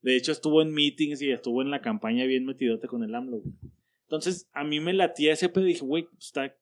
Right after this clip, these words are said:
está chingón, güey, qué culero, <laughs> güey, que tuvieron que me mover ahí cosas para que entrara, güey". Pero es lo que dices tú, güey.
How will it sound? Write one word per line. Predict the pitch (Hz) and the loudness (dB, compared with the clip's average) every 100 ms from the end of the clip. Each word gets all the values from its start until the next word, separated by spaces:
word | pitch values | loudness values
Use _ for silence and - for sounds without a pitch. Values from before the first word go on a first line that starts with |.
| _ | _
está | - 131 | -4 -4
chingón, | - 190 190 202 | -2 -2 -2 -4
güey, | 233 | -6
qué | - 113 | -4 -2
culero, | 165 196 - | -2 2 6
<laughs> | 214 175 | 6 6
güey, | 208 | 2
que | - | 0
tuvieron | - 127 151 | 0 0 0
que | 190 175 | 0 -2
me | 156 | -2
mover | 127 117 113 117 | 0 2 2 2
ahí | 139 147 | 0 -4
cosas | - 147 156 | -4 -6 -6
para | 185 170 | -8 -6
que | |
entrara, | 147 151 160 | -6 -4 -6
güey". | 175 175 _ _ _ - | -6 -10 _ _ _ -4
Pero | 127 | 2
es | 127 | 2
lo | 156 | 2
que | 143 | -2
dices | 165 | -4
tú, | 294 | -4
güey. | 277 | -4